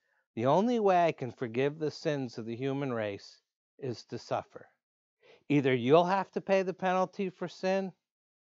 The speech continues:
or I will." Sin always entails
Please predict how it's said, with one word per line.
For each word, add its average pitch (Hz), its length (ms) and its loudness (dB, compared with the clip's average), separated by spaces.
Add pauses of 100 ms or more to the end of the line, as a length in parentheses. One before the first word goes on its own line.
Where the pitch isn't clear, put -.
or 123 300 -6
I 127 180 2
will." 107 380 -8 (540)
Sin 139 380 -2 (120)
always 143 480 2
entails 117 760 -6